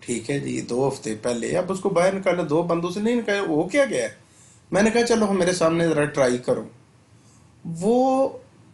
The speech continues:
क्या कर रहे थे कि एक फोर्स लगा रहा था, राइटवर्ड खींच रहा था, और एक दोबारा से लेफ्टवर्ड खींचना शुरू किया हुआ। तो यहाँ पर वो forces तो दोनों की लग रही थी, total force which was acting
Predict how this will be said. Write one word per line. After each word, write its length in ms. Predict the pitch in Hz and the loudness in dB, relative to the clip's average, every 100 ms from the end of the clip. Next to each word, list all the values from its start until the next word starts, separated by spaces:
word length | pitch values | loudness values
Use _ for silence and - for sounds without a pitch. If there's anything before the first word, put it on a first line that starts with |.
| - - - | -20 -20 -4
क्या 180 | 208 240 | 2 2
कर 240 | 240 156 135 | 2 2 2
रहे 160 | 139 | 0
थे 220 | 135 180 | 0 0
कि 260 | 208 226 - | 0 -4 -4
एक 380 | - 180 214 214 | 0 2 2 0
फोर्स 400 | 202 165 185 196 | -2 0 0 -2
लगा 280 | 185 139 143 | -2 2 2
रहा 120 | 175 | 2
था, 160 | 180 185 | 0 -2
राइटवर्ड 600 | 135 113 110 143 196 208 | 0 -2 -2 -2 0 0
खींच 340 | - 214 214 | 0 0 2
रहा 140 | 226 214 | -2 -2
था, 280 | 208 202 - - - - - - | -4 -6 -12 -20 -20 -20 -12 -2
और 180 | 196 202 | 0 2
एक 260 | 185 196 | 2 0
दोबारा 500 | 202 143 131 139 180 | -2 -2 2 4 4
से 140 | 190 175 | 2 -2
लेफ्टवर्ड 560 | 120 151 - 196 208 | 0 -2 -2 -2 -2
खींचना 440 | 196 196 185 185 196 | 0 -2 -2 -2 -4
शुरू 280 | 196 180 185 | -2 -4 -4
किया 320 | 190 190 190 | -4 2 2
हुआ। 360 | 180 170 175 - - - - - - | 2 0 -2 -12 -20 -20 -20 -10 -4
तो 80 | 262 | -2
यहाँ 540 | 190 165 139 165 180 | 0 -2 2 2 2
पर 300 | 185 190 190 | 2 2 2
वो 500 | 208 202 190 185 190 - - | 0 0 0 0 -2 -14 -12
forces 600 | - 139 131 - 226 214 | -6 -4 -4 -4 -4 -2
तो 100 | 233 | -4
दोनों 380 | 170 123 131 220 | -2 0 0 0
की 160 | - | -2
लग 300 | 202 120 - | -2 -2 -2
रही 180 | 117 113 | -6 -8
थी, 280 | 107 175 190 - | -8 -10 -4 -4
total 240 | - 175 | -2 -2
force 440 | 170 139 131 131 | -4 -4 -4 -4
which 240 | 123 131 135 | -8 -10 -4
was 220 | 131 120 | -4 -2
acting 500 | 117 113 - 208 | -4 -6 -4 -2